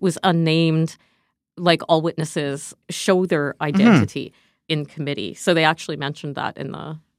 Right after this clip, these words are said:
Speaker 1: in the write-up.
Speaker 2: Our initial impression was that, oh, the Conservatives are trying to make it look shadier than it is. They're trying to make it look extra
Speaker 1: That's what I thought,
Speaker 2: dicey.
Speaker 1: too. They were trying to, they were trying to juice it up.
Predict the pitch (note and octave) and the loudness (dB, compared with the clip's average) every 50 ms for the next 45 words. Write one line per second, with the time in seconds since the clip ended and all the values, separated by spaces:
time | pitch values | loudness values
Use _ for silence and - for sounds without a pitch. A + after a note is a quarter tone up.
0 | _ - E3 D#3 D3+ D#3+ F3 F#3 F3+ - - - _ - F3+ F3 F3 F3 F#3 A#3+ | _ -10 -10 -8 -6 -6 -6 -4 -6 -6 -10 -8 _ 6 6 8 8 8 6 6
1 | C#4 - - D4+ B3+ - - B2 A2 - - C#3 C#3 C#3 C3+ C3+ A#2+ - C3 B2+ | 4 4 4 2 4 4 2 0 0 -2 -2 0 2 2 2 0 2 2 0 0
2 | - - F#3+ G3+ F#3 D3+ C3 C#3 - C#3 C3+ - F#3 F#3 F3+ F3 D3+ C#3+ C3 A2 | 2 4 4 4 4 4 2 0 0 0 2 4 6 6 6 6 6 6 4 4
3 | A#2+ A#2+ A2+ - - - C#3+ C3+ C3+ C3 C3 B2+ - C3+ A2+ B2 - - - C#3+ | 4 2 0 0 0 2 4 4 4 4 4 2 0 -2 -4 -6 -6 -2 0 0
4 | B2+ A#2+ C3 B2+ A#2 A2+ A#2 A#2+ B2 D3+ D#3+ A#2+ G2+ F#2 F#2 A2+ G2+ F#2 - _ | 2 4 4 4 4 4 4 4 4 6 4 4 4 2 0 -2 -4 -4 -6 _
5 | _ _ - - C#3 C3 B2+ A#2 A#2 A#2 - G#2+ F#2+ A#2 A2 - - A2 - - | _ _ -2 0 2 2 4 2 2 0 -2 -4 -6 -6 -6 -6 -8 -8 -8 -8
6 | - - A#2+ A2 A2 A2 G#2+ G#2 G2+ - - - G3 - - C4+ D#4 - F4 F#4+ | -6 -4 -2 -2 -2 -2 -2 -4 -6 -8 -10 -12 -4 2 4 4 4 4 4 4
7 | D#4 D4+ E4 - D4+ - B2 G#2+ - - C4+ A#3+ A3+ G#3 G#3+ F#3+ F#3+ - - G#3+ | 6 6 6 6 6 4 4 2 0 0 0 0 2 2 0 0 0 0 -2 0
8 | G3+ A3 A3+ G#3 - - F#3+ A#3 G#3 G3 F#3+ - G#3 F#3+ F#3 G3+ G3 G3 F#3 E3+ | 0 0 -2 -4 -4 -2 0 2 2 2 0 -2 -2 -2 -2 -2 -2 -2 -2 -2
9 | F3+ - - A3 G3 F#3 - - F#3+ F3+ F3+ E3+ - | -4 -4 -2 -2 -2 0 0 -2 0 2 2 2 2